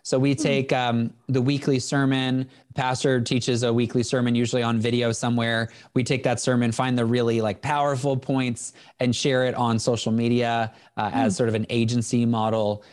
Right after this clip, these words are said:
Speaker 1: um, because most churches don't, don't have a marketing person on their team, but we're able to do it really affordably. Um,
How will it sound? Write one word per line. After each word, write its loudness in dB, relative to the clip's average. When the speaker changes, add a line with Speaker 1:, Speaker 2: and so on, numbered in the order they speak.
Speaker 1:
um, -2
because -2
most 0
churches 0
don't, -2
don't 0
have -2
a 0
marketing 2
person 0
on 0
their -2
team, -2
but 0
we're 2
able 0
to 0
do 0
it 0
really -2
affordably. -2
Um, 0